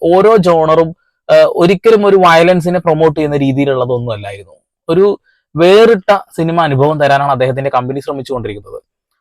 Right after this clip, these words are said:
ഒരു പക്ഷേ ടർബോ എന്ന സിനിമയാകാൻ ഒരു പക്ഷേ ഒന്ന് ഒരു ഫൈറ്റ് ലെവലിലേക്കൊക്കെ ഒരു സിനിമ അങ്ങനെ കൊണ്ടുപോയത് എന്നുള്ളതാണ്. ഓക്കെ, അപ്പൊ ഇനി ബസൂക എന്ന സിനിമ വരാൻ കിടക്കുന്നു.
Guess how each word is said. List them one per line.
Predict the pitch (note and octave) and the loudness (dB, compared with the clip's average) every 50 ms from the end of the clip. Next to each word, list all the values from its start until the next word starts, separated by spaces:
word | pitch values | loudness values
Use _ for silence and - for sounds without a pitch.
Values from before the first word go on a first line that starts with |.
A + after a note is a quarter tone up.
| _ _ _ - | _ _ _ -4
ഒരു | F#3+ F3+ | 0 0
പക്ഷേ | G3 G3+ - - G#3+ G#3 G#3 - - G3 - - | 0 0 0 0 0 0 0 -2 -6 -12 -6 -2
ടർബോ | F3 E3 F3+ E3+ F3 G#3 | 0 2 2 2 2 2
എന്ന | A3 G#3 G3 F#3+ F#3 F#3 - - | 2 2 2 0 -2 -4 -6 -8
സിനിമയാകാൻ | - E3 D3+ D3 C#3+ D3+ D3 C#3+ C#3 C3+ C3 C3 C3+ C#3 C#3+ - | -6 -6 -4 -4 -2 -2 0 0 2 2 2 2 0 0 -2 -2
ഒരു | D#3 C#3+ D#3+ D3+ | -2 -2 -2 0
പക്ഷേ | D#3 C#3 - - C#3+ C#3+ D#3+ - _ _ _ _ _ _ - | -2 -4 -2 -2 -2 -2 -4 -6 _ _ _ _ _ _ -2
ഒന്ന് | D#3+ E3 E3+ F3+ F3 - - - G3 | 0 0 2 2 0 0 -2 -2 -2
ഒരു | F3 F#3 G3 | 0 0 0
ഫൈറ്റ് | - - F3+ E3 E3+ F3+ F3 - _ - G#3 - - E3+ | -2 -2 -2 0 0 0 0 -2 _ -4 -4 -4 -4 -2
ലെവലിലേക്കൊക്കെ | D#3 D3+ D3+ D3+ D3 D3+ D3+ C#3+ D#3+ C#3 - D3+ C#3+ - _ _ - | 0 0 0 2 0 0 0 -2 -4 -6 -6 -6 -8 -8 _ _ -6
ഒരു | E3+ D#3+ D3+ D#3+ | -4 -4 -2 -4
സിനിമ | D3+ D#3+ C#3+ C#3 C#3+ C#3+ | -4 -4 -6 -6 -8 -8
അങ്ങനെ | - - D3+ D3+ D3+ D#3 | -8 -6 -4 -4 -4 -2
കൊണ്ടുപോയത് | - E3 D3+ D#3 E3+ F3 G3 F3 E3+ E3+ D3+ D3 C#3+ | -2 0 0 2 2 2 2 4 4 4 4 4 2
എന്നുള്ളതാണ്. | B2 A2+ G#2 G2 G2 - - - _ _ _ _ _ _ _ - | 0 -2 -4 -8 -12 -14 -18 -20 _ _ _ _ _ _ _ -6
ഓക്കെ, | D#3 - C3+ G#2+ - _ | -4 -4 -4 -6 -8 _
അപ്പൊ | C#3 D3+ E3+ | -6 -4 -4
ഇനി | F#3 G3 | -2 0
ബസൂക | F#3+ F#3 E3 E3 G#3+ A3 G#3 A3+ | 0 0 2 2 0 2 2 2
എന്ന | G#3+ G3+ F#3 F#3+ | 2 0 -2 -2
സിനിമ | E3 F3+ E3+ E3 E3 E3 E3+ - - | -4 -2 -4 -4 -4 -4 -4 -4 -4
വരാൻ | C#3 C3 C#3 D3+ E3 E3 | -2 -2 -2 -2 -2 -2
കിടക്കുന്നു. | C#3+ C3+ B2+ C3+ B2 A#2+ B2+ C#3 | -2 -2 -4 -4 -6 -8 -10 -14